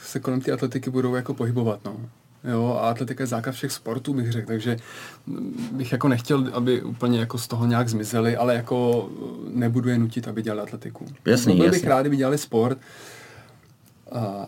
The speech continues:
Speaker 1: ale nutit je rozhodně nebudu. Jo, pokud tě bude bavit, eh,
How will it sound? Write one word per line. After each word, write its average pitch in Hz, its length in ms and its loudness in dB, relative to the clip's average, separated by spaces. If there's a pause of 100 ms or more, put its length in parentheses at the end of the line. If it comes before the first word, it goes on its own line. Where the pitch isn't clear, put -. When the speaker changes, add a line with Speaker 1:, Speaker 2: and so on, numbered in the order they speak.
Speaker 1:
ale 110 300 -2
nutit 117 340 -2
je 117 60 0
rozhodně 117 300 0
nebudu. 101 360 -2 (380)
Jo, 123 160 0
pokud 120 280 -6
tě 120 100 -2
bude 113 200 0
bavit, 113 380 -2
eh, 104 40 -8